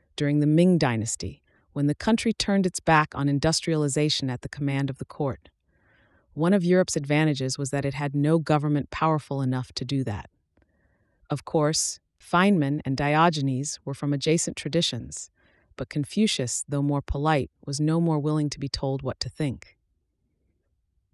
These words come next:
For similar reasons, it might be a lost cause to try to establish a Silicon Valley in Israel. Instead of no Jews moving there,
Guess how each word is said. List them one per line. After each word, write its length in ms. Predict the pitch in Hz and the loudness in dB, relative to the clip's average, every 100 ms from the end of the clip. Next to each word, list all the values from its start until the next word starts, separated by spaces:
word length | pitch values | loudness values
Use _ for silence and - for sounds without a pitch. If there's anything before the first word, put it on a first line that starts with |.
| _ _ _ _ _ _ | _ _ _ _ _ _
For 160 | - | -4
similar 460 | 156 - 233 233 180 | 0 2 4 4 4
reasons, 600 | 147 139 131 123 131 - _ - | 2 -2 -2 -4 -6 -10 _ -6
it 120 | 165 | -2
might 280 | 170 185 208 | 2 2 2
be 120 | 185 | 2
a 60 | 156 | 2
lost 440 | 151 151 170 - | 4 4 4 0
cause 440 | - 175 147 131 - | 0 2 4 2 -4
to 120 | - | -6
try 240 | - 151 | -2 0
to 120 | 147 | 0
establish 580 | 139 - 151 143 143 143 | -2 -2 2 2 2 -2
a 40 | 131 | -2
Silicon 480 | - 160 160 151 | 0 0 0 -2
Valley 360 | 139 135 139 135 | 0 2 2 0
in 100 | 135 | -2
Israel. 560 | 151 156 135 117 120 - _ _ _ _ _ _ _ - | 0 -2 -2 -4 -8 -14 _ _ _ _ _ _ _ -6
Instead 320 | 151 - 185 | 0 6 6
of 100 | 160 | 6
no 240 | 160 175 | 6 6
Jews 380 | 151 165 185 160 | 4 4 2 4
moving 340 | 165 160 151 | 2 2 2
there, 260 | 139 131 135 | 0 -2 -4